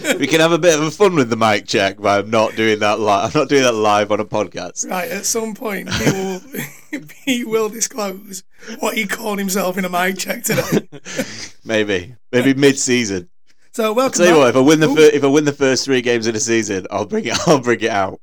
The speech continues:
Speaker 2: Perfect. Cannot wait for that. So, welcome back. This week, we are talking about wide receivers. We're gonna talk about the top twenty-five. We are gonna rank our top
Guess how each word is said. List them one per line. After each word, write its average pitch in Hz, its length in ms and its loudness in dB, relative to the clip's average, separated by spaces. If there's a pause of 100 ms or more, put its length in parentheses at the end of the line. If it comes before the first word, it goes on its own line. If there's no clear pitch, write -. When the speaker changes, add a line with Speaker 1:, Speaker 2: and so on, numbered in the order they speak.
Speaker 2:
Perfect. 180 960 -6
Cannot 196 520 -4
wait 175 280 -12
for - 140 -16
that. 147 360 -12 (520)
So, - 100 -12
welcome 240 280 -2
back. 220 360 -4
This 226 260 -6
week, 220 260 -8
we 202 140 -6
are 196 140 -2
talking 202 480 -10
about 190 380 -6
wide 202 320 -4
receivers. 185 580 -8 (400)
We're 180 80 -14
gonna 175 120 -10
talk 185 180 -2
about 185 160 -8
the - 80 -18
top - 180 -6
twenty-five. 208 640 -6
We 160 180 -12
are 160 80 -16
gonna 165 200 -12
rank 202 380 -12
our 170 180 -10
top - 280 -8